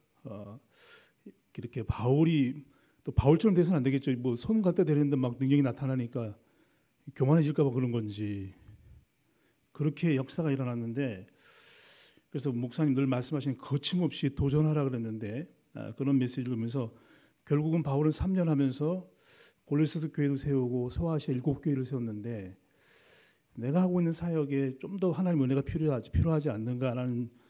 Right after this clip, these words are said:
어, 생각을 좀 했습니다. 그래서 오늘 "하나님의 은혜가 필요합니다"라는 말씀을 좀 드리고자 합니다. 그 첫 번째로 그렇게 바울처럼 그런, 어,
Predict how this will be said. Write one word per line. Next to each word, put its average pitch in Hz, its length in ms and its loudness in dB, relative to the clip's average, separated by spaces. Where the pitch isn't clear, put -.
어, 107 420 -10
생각을 135 440 -2
좀 139 120 -4
했습니다. 113 560 -4
그래서 139 400 0
오늘 127 560 -2
"하나님의 156 440 2
은혜가 127 300 0
필요합니다"라는 120 960 -4
말씀을 113 540 -4
좀 101 460 -8
드리고자 117 360 -8
합니다. 107 400 -8
그 160 80 -8
첫 185 180 -2
번째로 180 680 0
그렇게 165 320 2
바울처럼 180 800 2
그런, 156 540 -2
어, 98 220 -16